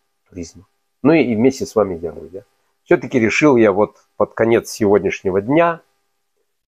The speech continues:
вот эти новости вам преподнести. <clears throat> Потому что, я говорю, новостей очень много. Ну, не хватает мне сил, да и времени.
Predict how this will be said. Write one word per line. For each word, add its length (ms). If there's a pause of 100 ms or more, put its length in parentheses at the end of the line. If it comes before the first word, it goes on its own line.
(220)
вот 160
эти 140
новости 560
вам 200
преподнести. 760 (140)
<clears throat> 180
Потому 460
что, 140
я 60
говорю, 160
новостей 680
очень 580
много. 520
Ну, 260
не 140
хватает 540
мне 220
сил, 480 (1160)
да 100
и 140
времени. 720